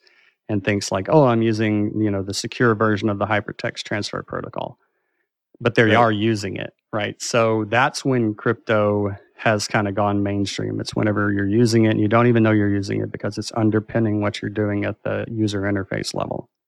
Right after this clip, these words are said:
Speaker 2: So what will be that catalyst that does that?
Speaker 1: Gaming. Gaming, almost certainly, right? Gaming and N F Ts. I mean, you think about how rabid gamers are. You got people that play games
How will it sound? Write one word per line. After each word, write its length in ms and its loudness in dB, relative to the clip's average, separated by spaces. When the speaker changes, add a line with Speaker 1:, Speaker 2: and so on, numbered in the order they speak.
Speaker 2:
So 120 6
what 240 8
will 200 6
be 180 4
that 280 2
catalyst 520 -2
that 180 -8
does 240 -4
that? 300 -8
Speaker 1:
Gaming. 640 4
Gaming, 500 4
almost 400 2
certainly, 560 0
right? 240 4
Gaming 460 4
and 100 4
N 140 0
F 200 -2
Ts. 460 -4
I 100 -2
mean, 200 2
you 100 4
think 180 2
about 260 2
how 180 0
rabid 540 -2
gamers 480 -4
are. 200 2
You 120 2
got 160 -4
people 260 -2
that 180 -6
play 220 -4
games 640 -6